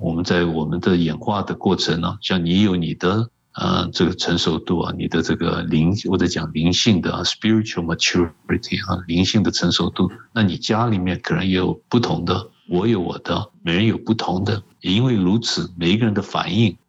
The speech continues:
对这个疾病啊，或者他学到什么，呃，来，来，啊，生命来教他什么，这个课程，可能的反应也不一样，深度也不一样。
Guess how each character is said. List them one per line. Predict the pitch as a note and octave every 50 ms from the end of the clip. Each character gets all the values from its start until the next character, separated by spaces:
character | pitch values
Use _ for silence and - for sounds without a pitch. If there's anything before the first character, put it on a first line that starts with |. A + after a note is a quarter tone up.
| _ _ _ _ _
对 | - G#2+ F#2 E2+
这 | - F#2+ F2
个 | - F2 E2+ F2 - - - - - - - - - - -
疾 | - - E2+ F2
病 | - A#2 A2 F#2+ E2+
啊， | F2 F2+ F2+ - -
或 | - F2
者 | -
他 | - F2+
学 | - - - E2+ E2+
到 | F2 - - F2
什 | - - E2+ -
么， | - - F#2+ - - _ _ _ _ _ _ -
呃， | - - F2+ - - -
来， | D#2+ E2+ - - - _ _ -
来， | E2+ F2 E2 E2+ F2+ F2 F2 - -
啊， | F#2 F2 -
生 | - - G#2 G2+
命 | G2+ G2 F#2 E2
来 | E2 F2+
教 | - - A2+ G#2+ A2+ A#2
他 | A2 A2+ A2 A2
什 | - - F2+ D#2+
么， | D2+ - - G2 - _ _ - _ -
这 | - -
个 | E2 F2
课 | - - - - F#2 F#2+
程， | - - F#2 E2 E2 - - _ _ _
可 | - - E2
能 | D#2+ D#2+ F#2+
的 | G#2 G#2+
反 | - - D2 F2 F2
应 | F#2 F#2 F2
也 | E2 -
不 | - - F2+
一 | E2 E2+ F2
样， | F2+ F2+ F#2 F#2+ -
深 | - - G2+ G2+ A2
度 | A2 G#2 F2 E2
也 | E2+
不 | - - E2+ E2+
一 | -
样。 | E2+ F2+ F2+ -